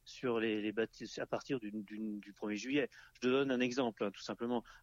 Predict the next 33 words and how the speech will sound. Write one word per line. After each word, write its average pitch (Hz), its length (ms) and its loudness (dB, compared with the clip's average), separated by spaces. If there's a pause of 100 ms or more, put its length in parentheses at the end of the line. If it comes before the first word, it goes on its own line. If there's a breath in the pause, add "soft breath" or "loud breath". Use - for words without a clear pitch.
Un, 104 280 0
une 139 140 0
fenêtre 135 560 2 (100)
est 117 80 0
définie 127 400 2
avec 110 160 2 (160)
quatorze 170 320 2
points 131 200 -6
de 123 40 -6
contrôle. 104 400 -10 (380 loud breath)
Il 117 80 -2
nous 123 40 0
faut 131 240 0
intégrer 131 540 2
dans 104 260 -6
un, 110 60 -2
alors 101 240 -8
c'est, - 160 -12
ça, - 220 -4
il 117 80 -10
y 110 40 -2
a 101 60 0 (140)
beaucoup - 240 -2
d'automis-, 120 440 2 (180)
d'automatisation 135 840 0
qui - 140 -12
se 120 100 -2
fait 107 160 -2
dans 104 100 -4
nos 104 120 -4
logiciels, 110 400 0
et - 20 -2
heureusement, 135 460 2